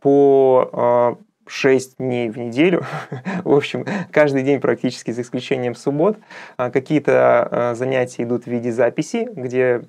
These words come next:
люди смотрят записи, какие-то это живые встречи, где я отвечаю на вопросы, мы разбираем кон-, конкретные какие-то ситуации.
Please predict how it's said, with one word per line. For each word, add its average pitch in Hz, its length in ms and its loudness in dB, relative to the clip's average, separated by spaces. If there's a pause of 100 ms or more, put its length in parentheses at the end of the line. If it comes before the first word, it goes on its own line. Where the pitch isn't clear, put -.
(160)
люди 123 340 -6
смотрят 120 400 -6
записи, 117 380 -4
какие-то - 480 -4
это 117 240 -4
живые 131 320 0
встречи, 180 380 -2
где 131 260 -4
я 127 120 2
отвечаю 120 400 -4
на 120 80 -8
вопросы, 147 460 -2
мы 120 140 -6
разбираем 117 480 -6
кон-, - 140 -14
конкретные 120 600 -6
какие-то - 300 -12
ситуации. 143 640 0